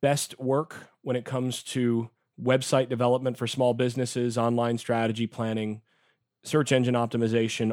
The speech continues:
all of that stuff. I'm in the process of finishing up, uh, having them actually finish up a, uh, a site for the petition that I'm putting together, the Show the Safeties petition.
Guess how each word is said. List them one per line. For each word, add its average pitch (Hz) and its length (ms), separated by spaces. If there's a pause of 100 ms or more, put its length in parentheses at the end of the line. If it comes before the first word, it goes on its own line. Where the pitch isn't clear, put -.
all 135 180
of 127 60
that 120 160
stuff. 117 440 (580)
I'm 123 140
in 127 80
the 127 60
process 131 580
of 113 160
finishing 147 640
up, 147 240 (680)
uh, 113 160
having 123 260
them 131 180
actually 117 300
finish 120 340
up - 280 (480)
a, 113 340
uh, 104 280 (260)
a 120 80
site 127 400
for 117 500 (1200)
the 113 160
petition 147 540
that 139 100
I'm 135 100
putting 143 240
together, 131 340
the 117 140
Show 131 260
the 127 100
Safeties 127 440
petition. 117 600